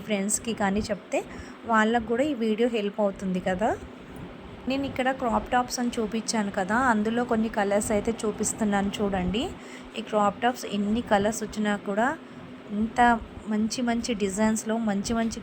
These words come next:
కలర్స్లో వచ్చాయి చూడండి. నేను ఇక్కడ వేసి చూపిస్తున్నాను మీకు ఏమేం కలర్స్ ఇందులో ఉన్నాయో. మీకు నచ్చితే కనుక ఈ కలర్స్ అనేవి, ఈ డ్రెస్సెస్ అనేవి వెళ్ళి మీరు తీసుకోండి. మీ పిల్లలకైనా, ఇంకా కాలేజ్ వెళ్ళే పిల్లలకైనా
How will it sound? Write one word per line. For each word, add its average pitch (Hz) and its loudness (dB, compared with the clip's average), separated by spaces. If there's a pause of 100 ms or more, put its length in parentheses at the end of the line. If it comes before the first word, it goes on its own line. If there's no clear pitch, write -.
కలర్స్లో 208 2
వచ్చాయి 190 2
చూడండి. 190 0 (640)
నేను 226 2
ఇక్కడ 220 0 (140)
వేసి 226 2 (100)
చూపిస్తున్నాను 202 -2 (100)
మీకు 190 -4 (280)
ఏమేం 226 2 (100)
కలర్స్ 196 2
ఇందులో 190 2 (100)
ఉన్నాయో. 180 2 (460)
మీకు 233 -2
నచ్చితే 208 0 (120)
కనుక 220 2 (140)
ఈ 226 0 (120)
కలర్స్ 208 2
అనేవి, 208 0 (680)
ఈ 226 -2 (440)
డ్రెస్సెస్ 208 0
అనేవి 202 0 (120)
వెళ్ళి 208 2 (100)
మీరు 220 0
తీసుకోండి. 196 -2
మీ 247 -2 (120)
పిల్లలకైనా, 202 0 (680)
ఇంకా 208 2 (140)
కాలేజ్ 202 4
వెళ్ళే 202 0 (120)
పిల్లలకైనా 196 0